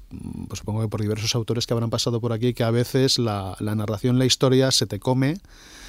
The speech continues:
se adueña de ti y dice no. Y lo que tú piensas que va a ser algo corto, algo de,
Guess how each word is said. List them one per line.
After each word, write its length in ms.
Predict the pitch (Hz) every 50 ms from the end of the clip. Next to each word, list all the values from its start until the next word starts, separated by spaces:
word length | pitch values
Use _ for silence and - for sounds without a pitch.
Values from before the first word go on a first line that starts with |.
| - - -
se 180 | - - - 123
adueña 340 | 117 120 127 131 139 135 135
de 120 | 135 131
ti 180 | - - 151 147
y 40 |
dice 280 | 135 127 117 - - 101
no. 200 | 104 110 104 - - _ _ _ - - - -
Y 300 | 104 101 98 95 98 98
lo 140 | 101 101 98
que 380 | - - 98 98 98 98 98 95
tú 100 | - 117 107
piensas 380 | 123 117 117 - 131 120 -
que 80 | - 123
va 120 | 117 117 117
a 20 |
ser 380 | - - - 117 117 117 113 113
algo 720 | 113 113 113 113 107 113 113 110 110 110 107 107 110 110 - - _
corto, 420 | - 127 127 123 - 113 120 131 - - -
algo 340 | - 110 107 104 104 107 107
de, 480 | 107 104 90 - 92 98 107 104 101